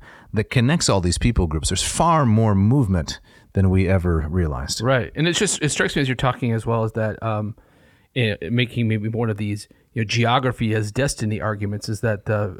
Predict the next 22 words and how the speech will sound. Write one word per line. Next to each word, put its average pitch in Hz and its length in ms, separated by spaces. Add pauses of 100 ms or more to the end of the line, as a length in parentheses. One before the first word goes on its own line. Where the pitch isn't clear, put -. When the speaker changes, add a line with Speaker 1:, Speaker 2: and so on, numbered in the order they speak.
Speaker 2:
uh, 98 320 (800)
Philistine 110 560
is 113 240
coastal, - 540 (160)
right? 95 340
Speaker 1:
Right. - 100 (140)
Speaker 2:
So 147 140
they 135 100
would 135 140
have 131 180
much 127 320
more, 123 480 (420)
you 131 140
know, 110 80
cross-cultural 131 920
exchange 127 720
with 120 140
these 117 160
other 120 160
peoples 113 380
than, 110 320 (420)
uh, 123 120